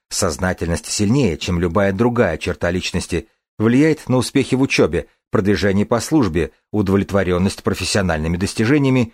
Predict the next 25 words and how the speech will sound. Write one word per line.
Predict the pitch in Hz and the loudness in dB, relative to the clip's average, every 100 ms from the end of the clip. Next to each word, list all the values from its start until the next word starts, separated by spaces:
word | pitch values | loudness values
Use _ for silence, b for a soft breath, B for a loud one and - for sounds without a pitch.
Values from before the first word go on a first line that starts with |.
| B | B
и | 143 | -2
прочность | 139 113 98 - 101 - | 2 2 0 0 -2 -4
отношений. | - 90 98 - 80 71 65 _ _ _ _ _ | -8 -4 -2 -2 -4 -6 -10 _ _ _ _ _
Она | 90 90 | -4 -2
обеспечивает | 82 82 - 101 - 87 85 | -2 -6 -4 -2 -2 -4 -4
отсутствие | 80 - 98 - 87 | -4 -4 -6 -4 -4
проблем | - 82 92 90 | -4 -2 -2 -2
с | |
законом | 82 80 117 123 110 b b - | -2 0 0 2 0 b b -4
и | |
более | 92 87 80 85 | 0 0 0 -2
продолжительную, | 85 73 76 120 117 110 110 95 _ | -2 -2 0 0 2 4 2 0 _
полноценную | 139 123 117 - 82 71 82 | -2 0 0 -2 -6 -4 -4
жизнь. | 73 - 65 _ _ _ _ _ _ | -4 -6 -10 _ _ _ _ _ _
Это | - - 98 | -6 0 2
неудивительно, | 107 101 127 175 95 76 76 | 2 2 2 2 0 -6 -6
поскольку | 90 - 117 - 104 | -6 -2 -2 2 0
высокосознательные | 101 107 101 - 98 113 110 104 104 101 | 0 0 0 0 2 2 2 2 4 4
люди | 139 123 104 b b - | 2 2 0 b b -2
лучше | 104 135 - 139 | 2 2 2 2
владеют | 135 120 120 113 | 2 4 2 2
собой | 110 101 113 | 0 2 0
и | 120 110 | 0 0
более | 90 92 101 | 2 2 2
настойчивы, | 117 - - 127 - 90 | 2 0 2 0 2 -2